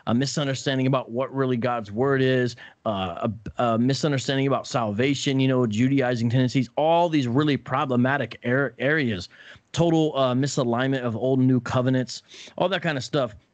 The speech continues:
You know, we're trying to kind of say, "Hey, hey, the wise man builds his house upon the rock." And we're trying to show right now you're on sinking sand.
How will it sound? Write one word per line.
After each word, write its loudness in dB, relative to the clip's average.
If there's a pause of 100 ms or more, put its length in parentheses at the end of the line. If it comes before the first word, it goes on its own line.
(640)
You 4
know, 0 (400)
we're 2
trying -2
to -2
kind -2
of -4
say, -2
"Hey, 0
hey, 0
the -2
wise 0
man 2
builds 2
his -4
house -2
upon -2
the -4
rock." -4 (640)
And 2
we're 0
trying -2
to -4
show -2
right -6
now 0
you're 0
on -2
sinking 0
sand. -4